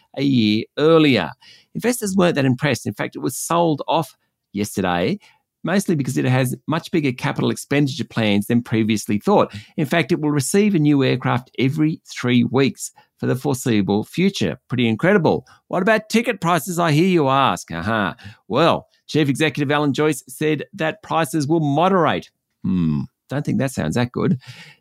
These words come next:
He said ticket prices are twenty percent higher than pre-pandemic.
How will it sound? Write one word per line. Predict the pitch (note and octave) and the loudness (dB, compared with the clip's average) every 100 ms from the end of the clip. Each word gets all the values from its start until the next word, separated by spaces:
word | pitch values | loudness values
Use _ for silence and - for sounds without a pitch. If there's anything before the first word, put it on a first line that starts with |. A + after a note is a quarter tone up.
| _ _ | _ _
He | - C#3+ | -8 -6
said | - F#3+ D3+ - | 0 0 0 0
ticket | G#3+ G#3+ | -2 0
prices | D#3+ E3 D3+ B2+ | 0 0 0 -2
are | B2 | -4
twenty | - D#3+ | -2 -2
percent | C#3+ - B2 | 0 -2 -2
higher | A2+ B2+ A#2+ G#2 C#3+ - _ _ | 0 2 2 2 -2 -6 _ _
than | B2 B2 B2 - | 0 4 2 0
pre-pandemic. | - B2 A#2+ G#2+ G2+ C#3 F#2 | 0 0 2 0 2 2 0